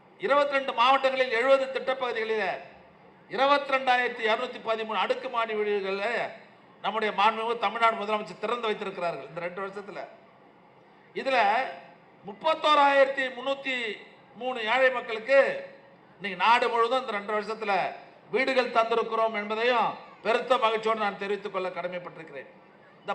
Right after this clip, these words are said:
பயனாளிகள் பங்கு, இப்ப நம்ம கல்யாணபுரத்துல பதினஞ்சாயிரம், பதினஞ்சு லட்சம் ரூபாய் அது ஒரு வீடு. ஆனால் ஒன்றிய அரசு தர்ற பணம் எவ்வளவுன்னு சொன்னா ஒன்றரை லட்சம் தான். ஆனால் நம்முடைய மாநில அரசு, நம்முடைய தமிழ்நாடு அரசு கொடுக்கிற மானியம் எவ்வளவுன்னா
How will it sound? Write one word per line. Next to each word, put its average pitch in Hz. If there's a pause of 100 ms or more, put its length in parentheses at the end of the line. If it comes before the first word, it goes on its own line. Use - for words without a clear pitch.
பயனாளிகள் 277
பங்கு, 220 (100)
இப்ப 185 (760)
நம்ம 196 (100)
கல்யாணபுரத்துல 247 (120)
பதினஞ்சாயிரம், 233
பதினஞ்சு 247
லட்சம் 214
ரூபாய் 262
அது 208
ஒரு 185
வீடு. 208 (1120)
ஆனால் 240 (100)
ஒன்றிய 320
அரசு 294
தர்ற 254
பணம் 262
எவ்வளவுன்னு 254
சொன்னா 247 (120)
ஒன்றரை 277
லட்சம் 285
தான். 247 (1120)
ஆனால் 262
நம்முடைய 247 (120)
மாநில 320
அரசு, 262 (420)
நம்முடைய 226
தமிழ்நாடு 302
அரசு -
கொடுக்கிற 220 (180)
மானியம் 233
எவ்வளவுன்னா 208